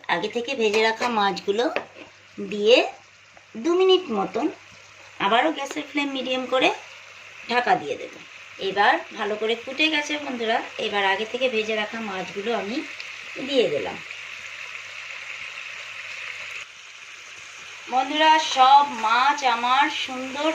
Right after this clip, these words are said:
দেওয়া হয়ে গেছে গ্রেভিতে। এখন এই মাছগুলোকে দিয়ে দু মিনিটের মতন গ্যাসের ফ্লেম একেবারে এখন আমি লো করে দিয়েছি, যেহেতু আমার ঝোলটা বেশ শুকিয়ে আসছে, তো এখন দু মিনিটের জন্য ঢাকা দিয়ে দেব।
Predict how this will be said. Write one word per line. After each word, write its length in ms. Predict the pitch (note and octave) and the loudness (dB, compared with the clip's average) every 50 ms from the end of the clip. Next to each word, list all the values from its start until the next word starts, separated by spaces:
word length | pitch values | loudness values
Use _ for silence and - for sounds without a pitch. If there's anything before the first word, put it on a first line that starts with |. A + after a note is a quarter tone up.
| A3 G#3 G#3+ | 2 4 6
দেওয়া 260 | G3 G3 G#3 A3 A#3 A3+ - A3 | 6 8 8 6 6 4 2 0
হয়ে 240 | B3+ C4+ C#4+ C#4+ D4 D4 | 0 2 2 2 4 6
গেছে 300 | D4 C#4 C#4 C#4 - C#4 C#4+ C#4+ C#4+ B3 | 6 6 6 4 0 -2 0 0 0 0
গ্রেভিতে। 540 | A#3+ B3+ B3+ B3+ B3 C4 B3+ - - B3+ B3 A#3+ A#3+ - - F3 F3 E3+ | 2 4 4 4 2 0 -8 -2 2 4 6 6 6 4 2 0 0 0
এখন 280 | - - - G3 G3 F#3+ F#3 F#3 | -2 -6 -6 -6 -4 -2 -2 -2
এই 80 | F#3 F#3 F3+ F#3 F#3 | -2 -2 -2 -2 0
মাছগুলোকে 680 | F#3+ G#3 A#3+ A#3+ - - D4+ C#4+ D4+ D4 D4+ D#4 D4+ D4+ A#3+ A3 C4+ | 2 2 2 0 -2 -6 -8 -6 -6 -6 -6 -4 -4 -6 -4 -4 -2
দিয়ে 260 | D4+ D4+ C4+ A#3+ A#3 B3+ D#4 D#4+ - - - - - - - - - - G#3+ G3+ | 0 4 8 8 8 8 8 4 -2 -8 -14 -16 -16 -16 -16 -16 -14 -10 -6 -4
দু 60 | D#4 E4+ F#4+ | -2 0 2
মিনিটের 400 | G4 G4 G4 F4+ F#4 E4 C#4+ B3+ G#3+ | 4 4 4 4 4 4 2 2 2
মতন 240 | F#3 F3+ - G3 G3+ G#3 G3+ A3 | 0 -2 -2 -2 -4 0 2 2
গ্যাসের 340 | G#3+ G#3+ - - C#4+ D4 C#4+ - | 2 2 2 -2 -6 -6 -6 -6
ফ্লেম 200 | - C#4 C#4 C#4 C#4 - - - G3 A#3 | -4 -4 -4 -4 -6 -8 -4 -2 -2 -2
একেবারে 420 | - - - C#4+ C4 C4+ C4+ C4 B3 A#3+ | -2 -4 -4 -2 2 4 4 6 4 4
এখন 180 | B3 - C4 A#3+ A3 | 2 -2 -4 -4 -4
আমি 120 | G#3+ A#3+ C4+ B3 A3+ | -4 -4 -4 -2 0
লো 80 | G#3+ A3 A3+ - | 0 0 0 2
করে 160 | C4+ C4 C4+ C4 A#3 | 2 2 4 4 4
দিয়েছি, 240 | A#3 A3 A3 - C4+ G#3+ G#3 | 4 2 2 0 -2 -2 0
যেহেতু 260 | G#3 G#3 G#3+ - A3+ A3 | 0 0 0 0 0 2
আমার 160 | G#3+ A3 A3 G#3+ - | 2 2 0 0 -2
ঝোলটা 280 | - G3+ G3 G3+ - G#3+ G3+ G3+ | -2 -4 -2 -2 -4 -4 -2 0
বেশ 140 | G3+ G3+ G3+ - | 0 0 0 -2
শুকিয়ে 300 | B3 A#3+ - D4 C#4+ C#4+ C4 B3 | -4 -4 -4 0 0 2 2 2
আসছে, 280 | A#3+ - - - - - G4 - - - - - - - - - - - | 2 0 -2 0 2 2 0 0 -4 -14 -20 -20 -20 -20 -20 -20 -10 -4
তো 40 | - D#3+ C#3+ | -2 -2 -2
এখন 160 | - A3+ A3+ D3+ - G3 | -2 -6 -8 -6 -4 -4
দু 80 | A#3 B3+ C4+ | -2 -2 -2
মিনিটের 320 | C#4+ D4 D4+ D4+ D#4 D4 C#4 | -2 -2 -2 -2 -2 -2 0
জন্য 120 | C#4+ D4+ F4 D#4 - A3+ | 0 0 0 0 0 -2
ঢাকা 180 | - - - - - | -2 -2 -2 -4 -4
দিয়ে 140 | G#2+ A2+ - | -6 -8 -8
দেব। 140 | - - - | -10 -12 -14